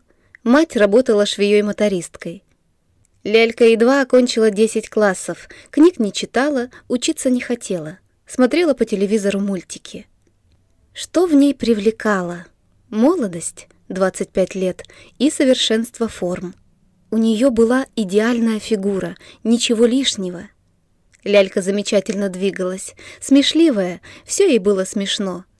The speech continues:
А когда танцевала, было на что посмотреть. Если кто-то танцевал рядом с Лялькой, в ресторане, например, то выглядел как кувалда. Я любила Ляльку за то, что с ней было легко и весело.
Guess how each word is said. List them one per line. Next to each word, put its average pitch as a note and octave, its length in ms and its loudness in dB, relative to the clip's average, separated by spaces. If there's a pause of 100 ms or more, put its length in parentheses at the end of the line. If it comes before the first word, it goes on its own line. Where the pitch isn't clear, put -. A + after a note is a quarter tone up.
(320)
А G#3 100 -6
когда A3 280 0
танцевала, A3+ 840 -4 (380)
было G3 360 2
на A3+ 120 -6
что - 200 -6
посмотреть. - 720 -10 (800)
Если C4 320 0
кто-то C#4+ 300 2
танцевал A#3 520 0
рядом G3+ 340 2
с - 100 -6
Лялькой, B3+ 560 0 (120)
в G#3 80 -2
ресторане, A3+ 560 2
например, F#3+ 560 -4 (260)
то C#4 140 4
выглядел C4+ 480 4
как D#4+ 180 0
кувалда. G#3+ 640 0 (960)
Я B3 140 2
любила D4 380 4
Ляльку C4+ 360 2
за A#3 120 4
то, E4 140 0
что B3 220 -2
с - 100 -8
ней C#4+ 140 6
было B3 240 2
легко A#3 340 0
и B3 140 2
весело. G#3 560 -4